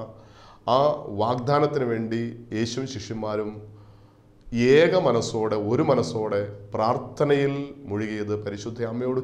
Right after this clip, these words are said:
ചേർന്നാണ്. ഇവിടെ നമുക്ക് കാണാൻ സാധിക്കും, അപ്പോസ്തല പ്രവൃത്തികൾ ഒന്നാം അധ്യായം, അതിൻ്റെ പതിനാലാം വാക്യത്തിൽ കർത്താവിൻ്റെ വചനം ഇങ്ങനെ പറയുന്നു, ഇവർ എല്ലാവരും സ്ത്രീകളോടും യേശുവിൻ്റെ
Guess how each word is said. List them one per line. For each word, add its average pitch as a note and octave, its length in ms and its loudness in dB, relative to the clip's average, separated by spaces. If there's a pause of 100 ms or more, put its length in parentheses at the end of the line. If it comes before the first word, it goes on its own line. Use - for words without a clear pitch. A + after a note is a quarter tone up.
ചേർന്നാണ്. A#2 380 2 (800)
ഇവിടെ G#2+ 180 -2
നമുക്ക് A2+ 220 0
കാണാൻ A#2 220 4
സാധിക്കും, G#2+ 360 -2 (1600)
അപ്പോസ്തല E3+ 400 4
പ്രവൃത്തികൾ C3 380 6 (1800)
ഒന്നാം D#3+ 260 6
അധ്യായം, C#3+ 460 8
അതിൻ്റെ C3 280 4
പതിനാലാം B2+ 400 4
വാക്യത്തിൽ A#2+ 360 -4
കർത്താവിൻ്റെ A#2 280 2
വചനം A2 160 4
ഇങ്ങനെ G#2+ 180 2
പറയുന്നു, G2 300 -2 (880)
ഇവർ E3 180 6 (180)
എല്ലാവരും C#3+ 580 4 (800)
സ്ത്രീകളോടും E3 800 6 (200)
യേശുവിൻ്റെ D3+ 400 2